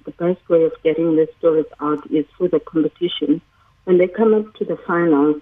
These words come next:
um, we hear all of these beautiful stories of children understanding that food doesn't come from Woolworths. It really comes from, or from any other retailer. It comes from the garden, and they have appreciation and love and passion for,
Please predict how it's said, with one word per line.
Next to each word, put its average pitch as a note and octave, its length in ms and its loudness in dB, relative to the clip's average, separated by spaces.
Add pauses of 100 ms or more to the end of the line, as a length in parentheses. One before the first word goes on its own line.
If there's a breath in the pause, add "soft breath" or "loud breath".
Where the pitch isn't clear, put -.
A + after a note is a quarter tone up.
(100)
um, D3+ 580 2 (320)
we F3 240 -2
hear G3 140 2
all F3 160 -4
of E3+ 160 -6
these D#3 160 -8 (100)
beautiful D3+ 360 -6 (100)
stories D3 400 0 (120)
of D#3+ 140 -4 (640)
children G3+ 320 0
understanding E3 680 0
that D#3 220 0 (160)
food E3+ 180 -2 (140)
doesn't D#3 320 0
come D#3+ 260 -2
from D#3 160 0
Woolworths. D3 480 0 (560 soft breath)
It F3 200 0
really E3 300 2 (100)
comes E3+ 300 -2 (120)
from, C#3+ 380 2
or D#3 300 4 (460)
from D3+ 220 0
any E3 260 0
other D#3 220 0
retailer. D3+ 440 0
It - 220 -8
comes E3+ 360 -2 (120)
from D3 400 2
the D#3 100 0
garden, C#3+ 520 -4
and D#3+ 180 0
they D3+ 120 2
have D#3 140 -4
appreciation E3+ 760 -2
and D3 140 2
love D3+ 240 -2
and C#3+ 200 0
passion D#3 560 -4
for, C#3+ 320 0